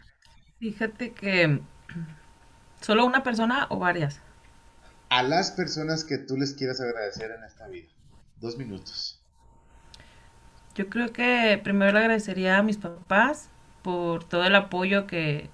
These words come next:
Speaker 1: que me han dado desde niña. Eh, y después, si se pudiera, me gustaría mucho agradecer, este, a mi abuelita Tuta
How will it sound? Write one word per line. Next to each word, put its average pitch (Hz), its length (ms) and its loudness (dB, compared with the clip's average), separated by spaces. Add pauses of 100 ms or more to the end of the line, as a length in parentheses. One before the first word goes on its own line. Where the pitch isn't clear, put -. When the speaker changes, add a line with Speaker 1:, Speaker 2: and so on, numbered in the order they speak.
Speaker 1:
que 165 100 0
me 165 120 2
han 175 140 0
dado 180 360 2
desde 160 340 -4
niña. 214 500 0 (1300)
Eh, 151 460 0 (680)
y 208 140 4
después, 202 720 2 (240)
si - 180 0
se 202 120 2
pudiera, 196 680 2 (600)
me 190 120 -2
gustaría 180 380 0
mucho 190 300 0
agradecer, 190 580 2
este, 180 720 -8 (320)
a 175 140 2
mi 180 120 2
abuelita 170 440 0
Tuta 208 460 0